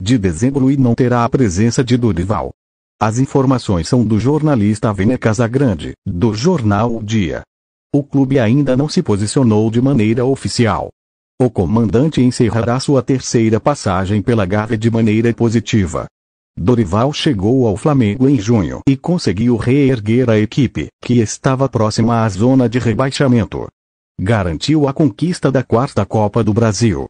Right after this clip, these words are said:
e da terceira Libertadores da história do clube. A mudança de cenário aconteceu nesta sexta-feira, quando o jornal português Record informou o interesse dos dirigentes rubro-negros em Vitor Pereira,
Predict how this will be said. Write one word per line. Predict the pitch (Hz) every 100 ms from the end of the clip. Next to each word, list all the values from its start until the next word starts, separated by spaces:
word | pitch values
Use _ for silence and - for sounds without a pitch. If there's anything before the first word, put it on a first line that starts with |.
| 151
e | 151
da | 143
terceira | 139 117 - 127 127
Libertadores | 120 120 120 - 120 104 107 104
da | 95 123
história | 175 - 110 98 101
do | 104
clube. | 147 117 80 65 - _ _ _ _
A | 131
mudança | 135 92 85 127 139 123
de | 123
cenário | - 151 110 101 117
aconteceu | 104 135 120 113 - 113
nesta | 104 104 -
sexta-feira, | 101 139 131 113 135 107 78 - -
quando | 143 143 113
o |
jornal | 107 143 123 101 92 98
português | 139 135 107 98 123
Record | - 151 135 113 110 123
informou | 117 110 82 92 101 113
o | 127
interesse | 139 131 101 117 120
dos | 113 127
dirigentes | 120 127 98 104 120 117 101
rubro-negros | 113 113 92 92 135 135 131
em | 117
Vitor | 98 92 104 120 104
Pereira, | 160 143 135 80 64